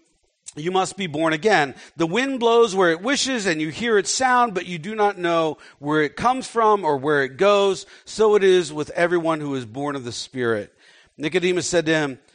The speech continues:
"How can these things be?" And Jesus answered him, Are you the teacher of Israel and yet you do not understand these things? Truly, truly, I say to you, we speak of what we know and we bear witness to what we have seen,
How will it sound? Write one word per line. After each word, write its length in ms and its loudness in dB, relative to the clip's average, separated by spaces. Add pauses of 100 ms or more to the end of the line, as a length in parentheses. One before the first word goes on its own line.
(140)
"How 160 2
can 160 -4
these 200 -4
things 240 -8
be?" 500 -6 (440)
And 100 -12
Jesus 380 -6
answered 320 -4
him, 160 -4 (240)
Are 120 2
you 200 -4
the 140 -4
teacher 380 -8
of 100 -4
Israel 500 -6 (340)
and 160 -10
yet 200 0
you 160 -8
do 180 -6
not 200 2
understand 560 -4
these 180 -10
things? 440 -10 (520)
Truly, 380 -2
truly, 380 -2
I 80 2
say 260 -2
to 60 -6
you, 260 -6 (200)
we 120 -8
speak 460 -6
of 180 -4
what 220 0
we 120 -2
know 420 0
and 180 -6
we 80 -8
bear 320 0
witness 400 -4
to 80 -10
what 180 -6
we 120 -6
have 120 -10
seen, 480 -12